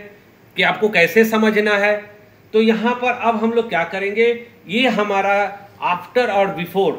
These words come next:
ये दोनों हमारा जो है सही है, यानी ये पहले मतलब पहले में all release था तो हमारा after वाली कहाँ गया,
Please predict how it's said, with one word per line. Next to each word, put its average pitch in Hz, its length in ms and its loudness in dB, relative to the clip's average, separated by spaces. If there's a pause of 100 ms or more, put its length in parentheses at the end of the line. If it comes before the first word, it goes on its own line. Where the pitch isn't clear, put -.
ये 196 180 2 (200)
दोनों 208 480 2
हमारा 180 460 2
जो 156 200 -4
है 180 240 0 (580)
सही 202 480 4
है, 143 160 2 (460)
यानी 190 260 0
ये 220 140 4 (160)
पहले 220 400 2
मतलब 247 540 0 (580)
पहले 160 360 2
में 262 160 4 (140)
all 254 360 6
release 220 420 4
था 208 200 4 (320)
तो 202 100 -2
हमारा 202 460 2 (200)
after 190 360 0
वाली 226 280 4
कहाँ 208 320 -2
गया, 208 220 2